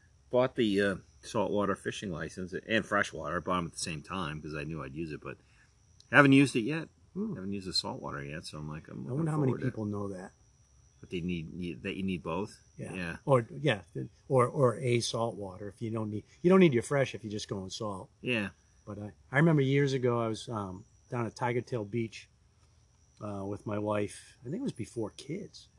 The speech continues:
Speaker 2: Tiger Tail's cool. It's in Fort Myers or Naples or something. Maybe it's Fort Myers. So we
Speaker 1: Yeah,
Speaker 2: were
Speaker 1: where, uh, Joe Exotic lives?
Speaker 2: somewhere around there.
Speaker 1: <laughs>
Speaker 2: Not anymore. He lives in a place with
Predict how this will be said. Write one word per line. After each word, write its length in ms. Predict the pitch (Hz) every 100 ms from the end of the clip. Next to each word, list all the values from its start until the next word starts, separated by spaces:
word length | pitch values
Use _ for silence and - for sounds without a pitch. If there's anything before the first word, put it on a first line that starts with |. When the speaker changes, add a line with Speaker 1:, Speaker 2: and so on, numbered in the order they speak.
| _ _ _ _ _ -
Speaker 2:
Tiger 240 | - 170 147
Tail's 240 | 135 104
cool. 260 | - 131 104
It's 120 | -
in 100 | 123
Fort 260 | - 117
Myers 400 | 107 110 117 123 - _ - _ _ _ _ _ _ _ _ _ -
or 160 | 107 98
Naples 520 | 101 107 - 98 92
or 40 |
something. 500 | 90 101 117 143 143
Maybe 220 | 139 135
it's 80 | 120
Fort 220 | - 117 110
Myers. 420 | 98 95 98 - - - -
So 100 | 127
we 140 | 135
Speaker 1:
Yeah, 60 | 139
Speaker 2:
were 100 | 95
Speaker 1:
where, 300 | 90 85 82
uh, 80 | 78
Joe 320 | - 101 98
Exotic 580 | 85 95 92 107 110 110
lives? 400 | 113 104 - - -
Speaker 2:
somewhere 400 | - 143 143 110
around 240 | 101 98 95
there. 200 | 95 98 - -
Speaker 1:
<laughs> 240 | - - -
Speaker 2:
Not 180 | 131 127
anymore. 460 | 120 120 123 113
He 120 | 110 135
lives 200 | 143 120
in 80 |
a 60 | 120
place 340 | - 127 123
with 100 | 117